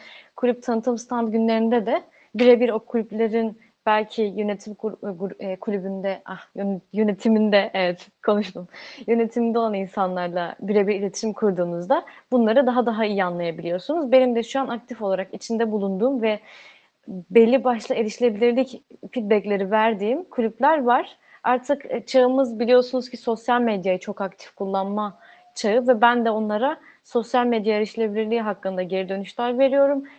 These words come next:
ve hızlıca geri dönütler alıyoruz. Bu konuda çok istekliler. Hem kulüpler çok istekli hem de aslında direkt kampüste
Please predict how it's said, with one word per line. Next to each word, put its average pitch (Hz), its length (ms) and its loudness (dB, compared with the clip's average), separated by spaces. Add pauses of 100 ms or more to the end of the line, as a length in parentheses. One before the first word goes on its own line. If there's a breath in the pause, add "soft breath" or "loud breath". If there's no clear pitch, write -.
(120 loud breath)
ve 247 360 2
hızlıca 220 640 0 (380 soft breath)
geri 220 260 4
dönütler 254 360 2
alıyoruz. 262 480 0 (420)
Bu 254 140 0
konuda 247 340 0
çok 269 220 -6
istekliler. 226 720 -2 (220 soft breath)
Hem 277 340 0
kulüpler 247 460 -2
çok 339 220 -6
istekli 302 400 -6
hem 294 280 0
de 302 200 2 (720 soft breath)
aslında 269 480 -2
direkt 302 220 0
kampüste 254 1300 -2